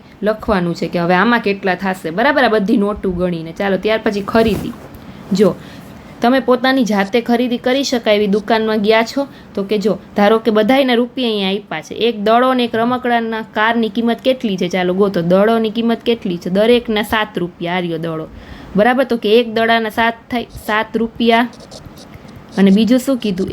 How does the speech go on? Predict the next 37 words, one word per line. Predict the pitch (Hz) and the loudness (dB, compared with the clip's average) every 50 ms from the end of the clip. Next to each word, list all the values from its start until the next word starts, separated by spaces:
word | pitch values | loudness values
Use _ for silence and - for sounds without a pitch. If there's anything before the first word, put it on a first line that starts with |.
| - | -2
એક | 208 202 214 214 | -2 0 2 2
રમકડાના | 220 233 233 226 226 214 190 185 185 180 185 175 - | 2 2 2 0 0 -2 -2 0 0 -2 -4 -2 0
કારની | 208 208 214 208 226 185 170 - | 0 0 0 0 -2 -6 -6 -8
કિંમત | - 180 170 165 160 - 190 190 | -8 -8 -8 -8 -8 -6 -4 -4
આ | 180 170 160 | -4 -4 -4
રહી, | 156 151 - - - - - - - 185 | -8 -12 -16 -20 -20 -20 -14 -4 0 2
દરેકના | 208 226 240 233 240 247 233 233 233 | 4 4 4 2 2 2 0 2 2
પંદર | 240 247 254 240 233 202 | 2 2 2 2 2 2
રૂપિયા. | 190 190 196 175 175 208 | 2 2 0 0 0 0
દરેકના | 233 254 254 247 - 254 247 240 | 2 2 0 0 -2 -4 -2 -2
એટલે | 240 240 254 254 247 | -2 -2 -4 -6 -4
શું? | 240 - 294 262 240 - - - - - - | -4 -4 -4 -4 -6 -6 -10 -20 -14 -6 0
એકના | 214 226 226 226 226 220 202 196 | 0 0 0 0 -2 -2 0 0
પંદર | 214 214 214 208 190 175 170 | 0 0 2 2 2 2 2
રૂપિયા. | 170 160 - 170 170 165 | 0 -4 -4 -6 -4 -4
એટલે | 165 - - | -4 -2 -2
કારની | 190 196 214 214 214 214 202 208 | 0 0 0 0 0 -2 -2 -2
કિંમત | 226 226 226 220 - - | -2 -2 -2 -2 -2 -2
કેટલી | 240 240 247 226 202 190 190 | -4 -2 0 0 0 -2 -2
છે? | 196 185 - | -4 -4 -2
પંદર | 214 214 214 208 185 170 170 - | -2 -2 0 2 0 0 0 -2
રૂપિયા. | - - - - - - - - - - - - - - - - - - - | -8 -8 -10 -10 -12 -12 -14 -18 -20 -18 -18 -16 -16 -16 -18 -18 -10 -2 0
સમજાણું? | 220 220 233 233 277 285 285 262 233 | 4 4 4 4 4 2 2 2 2
આવી | 220 226 233 | 2 0 -2
રીતે | 214 208 196 | -2 -2 -2
લખવાનું. | 196 202 202 202 - - 175 170 185 214 | -2 -2 -4 -6 -8 -8 -6 -2 -2 -2
એક | 226 226 - 240 | -2 0 -2 0
નોટબુક | 233 233 233 233 247 254 269 240 - 202 | 0 0 0 0 0 0 0 2 0 2
અને | 202 202 | 2 2
બે | 202 214 233 233 233 - | 4 4 4 2 2 -2
પેન્સિલના | 220 220 220 - - 190 180 170 160 160 156 - - - - - - | -4 -4 -6 -10 -8 -8 -8 -8 -8 -12 -14 -16 -18 -20 -18 -12 -6
કુલ | 247 277 285 277 233 233 | -2 -2 -2 0 0 2
કરીને | 226 214 214 202 196 185 | 2 4 4 4 4 4
લખવાના. | 196 202 202 - - 185 165 160 160 180 - - - - - - | 2 0 -2 -4 -8 -8 -8 -8 -10 -12 -16 -20 -20 -18 -8 -2
ધારો | 214 202 214 214 214 | 0 0 0 2 4
કે | 226 233 | 2 2
એક | 233 | 4